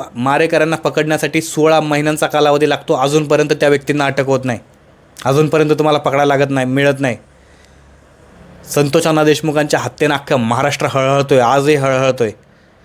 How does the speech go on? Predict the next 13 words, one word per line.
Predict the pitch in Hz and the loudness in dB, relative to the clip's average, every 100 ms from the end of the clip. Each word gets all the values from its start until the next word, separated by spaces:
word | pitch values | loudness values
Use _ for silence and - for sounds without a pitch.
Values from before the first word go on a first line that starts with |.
| _ _ _ - | _ _ _ -12
त्या | - | -10
कुटुंबाची | - 127 143 147 143 | -6 0 2 2 0
काय | 143 139 | 0 2
परिस्थिती | 143 139 143 139 | 0 -2 -2 -2
असेल, | 135 127 | -2 0
तो | 139 | 0
तुम्ही | 135 139 | 0 -2
विचार | 127 131 127 | 0 0 0
करा. | 117 107 - - - - - - _ - _ _ _ | 0 -2 -4 -20 -20 -20 -20 -20 _ -20 _ _ _
आणि | 110 127 | -2 0
इतक्या | 147 139 - 180 160 | 0 -2 -2 0 2
गंभीर | 139 151 175 202 - - _ - _ _ 117 | 0 0 2 0 -2 -12 _ -20 _ _ -6
गुन्ह्यामध्ये | 135 160 175 175 170 190 196 | -2 0 2 0 2 2 2